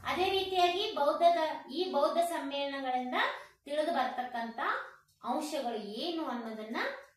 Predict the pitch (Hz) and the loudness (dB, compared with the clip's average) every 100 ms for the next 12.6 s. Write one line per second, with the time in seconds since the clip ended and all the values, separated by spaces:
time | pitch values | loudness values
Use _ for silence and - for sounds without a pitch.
0 | _ 202 208 202 196 208 180 160 151 147 | _ -8 -4 -4 -6 -6 -6 -6 -10 -14
1 | - - _ _ - 466 508 523 330 508 | -16 -20 _ _ -4 -2 0 0 0 -4
2 | - - 330 427 - 403 440 494 - 427 | -8 -12 0 2 4 2 2 0 0 0
3 | 415 440 427 415 415 359 349 392 381 359 | 0 0 -2 -4 0 2 2 2 -2 -2
4 | 359 359 330 330 277 277 226 277 440 - | -2 -4 -4 -4 -4 -6 -6 -4 -6 -8
5 | - - 247 285 359 392 453 415 415 392 | -16 -8 -2 0 2 2 2 4 4 4
6 | 381 381 330 330 320 302 311 359 220 294 | 4 0 0 0 0 -2 0 0 0 -4
7 | - 330 262 240 202 196 165 156 156 156 | -4 -2 -2 0 0 0 -2 -4 -8 -8
8 | 143 - - _ _ _ _ _ _ _ | -8 -12 -18 _ _ _ _ _ _ _
9 | _ _ _ _ _ _ _ _ _ _ | _ _ _ _ _ _ _ _ _ _
10 | _ _ 202 214 226 233 262 302 311 240 | _ _ -12 -6 -4 -4 -4 -2 0 0
11 | 254 262 233 226 220 285 - 233 226 233 | -2 -2 -4 -6 -6 -8 -6 -4 -4 -4
12 | 208 196 190 185 185 185 | -6 -6 -10 -12 -10 -8